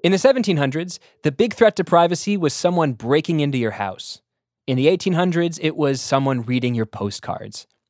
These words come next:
In the nineteen hundreds, it was someone telling you how to use contraception. But today's privacy threat is about,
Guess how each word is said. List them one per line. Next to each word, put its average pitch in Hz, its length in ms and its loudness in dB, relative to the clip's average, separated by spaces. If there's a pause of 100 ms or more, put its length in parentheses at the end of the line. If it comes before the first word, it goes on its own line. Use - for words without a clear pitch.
(140)
In 165 120 4
the 175 40 4
nineteen 214 300 2
hundreds, 113 400 -2
it 160 80 -4
was 156 220 0 (160)
someone 214 400 2
telling 185 340 0
you 160 120 0
how 151 200 0
to 165 80 0
use 151 260 -2
contraception. - 920 -6 (680)
But 160 140 0
today's 220 320 4
privacy 156 480 2
threat 127 400 2
is 143 160 -2
about, 143 420 2